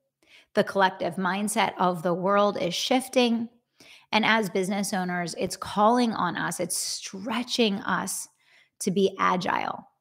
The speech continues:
It's stretching us to really become more. And if there was ever a moment during our careers that we really need to focus in on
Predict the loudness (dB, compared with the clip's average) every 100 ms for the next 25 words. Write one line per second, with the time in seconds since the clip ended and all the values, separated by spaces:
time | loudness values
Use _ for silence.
0 | _ -4 -2 0 -2 -4 -4 2 2 2
1 | 0 0 0 -2 -2 0 -4 -6 -2 0
2 | 0 0 0 2 4 4 2 0 -4 -10
3 | _ _ _ _ _ -2 -2 0 0 0
4 | 0 -4 -8 -6 -2 0 0 -4 -8 _
5 | _ _ _ -20 -20 -4 2 2 2 0
6 | -2 0 2 4 2 -4 0 2 2 0
7 | 2 2 2 0 -4 -8 -12 _ _ -12
8 | -2 2 2 0 -2 -6 -4 -4 -4 -4
9 | -6 -2 -2 0 0 -2 -2 2 4 6
10 | 4 0 0 -2 -2 -6 -2 -2 0 -2
11 | -4 -6 -6 -6 -8 -10 -16 -20 -12 4
12 | 4 4 0 -2 -4